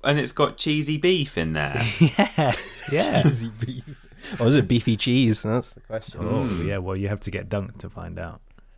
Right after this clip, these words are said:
Speaker 3: Hmm. I did,
Speaker 1: Uh.
Speaker 3: if this is like K F C introducing a gravy dunk tank, I'd be like, "Yeah, that sounds really plausible. They do that kind of thing all the time." But Taco Bell,
Speaker 2: Mm.
Speaker 3: that's, Ta-, Taco Bell's too, too serious for this kind of thing.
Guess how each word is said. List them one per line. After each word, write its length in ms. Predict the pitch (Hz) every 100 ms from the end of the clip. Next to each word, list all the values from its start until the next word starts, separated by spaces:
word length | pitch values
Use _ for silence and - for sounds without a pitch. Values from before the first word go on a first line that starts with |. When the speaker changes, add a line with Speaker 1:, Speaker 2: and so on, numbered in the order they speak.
| - -
Speaker 3:
Hmm. 320 | 95 92 87 - - - - - - - - -
I 60 | -
did, 200 | 139 -
Speaker 1:
Uh. 420 | 131 135 131 131 139 - - -
Speaker 3:
if 160 | - 143
this 180 | 196 202
is 120 | 202
like 160 | 165 -
K 200 | 160 139
F 100 | 131
C 380 | - 139 117 120
introducing 760 | 117 123 120 113 120 107 107 -
a 120 | 117
gravy 440 | 107 123 120 104
dunk 300 | 98 101 113
tank, 420 | - 104 98 98 110
I'd 60 |
be 60 | 107
like, 120 | 110
"Yeah, 200 | 113 101 - - - -
that 180 | 120
sounds 300 | - 117 110 113
really 160 | 101
plausible. 440 | - 101 92 101 104
They 60 |
do 140 | 101 104
that 140 | 101
kind 160 | 101 98
of 60 |
thing 160 | 98 104
all 80 | 101
the 80 | 101
time." 240 | 107 104
But 140 | 98 -
Taco 360 | 156 - 131
Bell, 400 | 104 92 95 101 - - -
Speaker 2:
Mm. 280 | 107 101 87 - - - -
Speaker 3:
that's, 640 | - - - - - - -
Ta-, 220 | - 127
Taco 240 | - 151 -
Bell's 200 | 98 92
too, 260 | 110 101 92
too 180 | - 110
serious 460 | - 120 123 90 -
for 100 | 101
this 140 | 113
kind 220 | - 80
of 80 | 78
thing. 280 | - 95